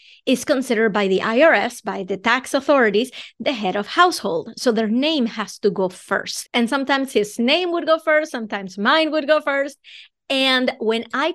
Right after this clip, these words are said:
quit, it was a huge shock to our family finances because we were essentially cutting our income in half. Now,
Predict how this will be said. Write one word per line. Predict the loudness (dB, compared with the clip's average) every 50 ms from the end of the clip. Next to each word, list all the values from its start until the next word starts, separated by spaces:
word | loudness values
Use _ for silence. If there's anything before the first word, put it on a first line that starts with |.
| -4
quit, | -4 -2 -2 -2 -2 -4 -6 -10 -14 -20 -20 _ _ _ _ _ _ _ _ _ -2
it | 0 0 0
was | 0 -2 -2 -4
a | -6
huge | -8 -10 -12 -12 -4 0 2 2 2 2 -2 -6 -8 -8 -6 -6 -8 -10 _ _ _ _ _ _ _ _ _ _ _ _ _
shock | -10 -6 -6 -4 -2 -2 -2 -4 -6 -8 _ -18 -18 -18 _ _ _ _ _ _ _ _ 0
to | 2 4 4
our | 4 2
family | 0 0 -2 -2 0 0 0 2 0 0
finances | 0 -2 -4 -4 -4 -4 -6 -8 -8 -8 -8 -8 -8 -10 -14 -18 -20 -20 -16 -4 0
because | 2 2 4 4 2 2 4
we | 4 4 6 6
were | 6 4 4
essentially | 2 2 0 -2 -2 -2 0 0 2 2 2 2 0 -2 -6 _ _ _ _ _ _ _
cutting | -10 -4 -2 0 0 2 2 2 2 0
our | -2 -4 -4
income | -6 -6 -6 -6 -6 -4 -4 -4 -4 -6 -6 -10 _ _ _ _ _ _ -6
in | -4 -2 -2
half. | 0 0 0 -2 -2 -4 -10 -18 -18 -18 -20 -2 2
Now, | 4 4 4 4 0 -4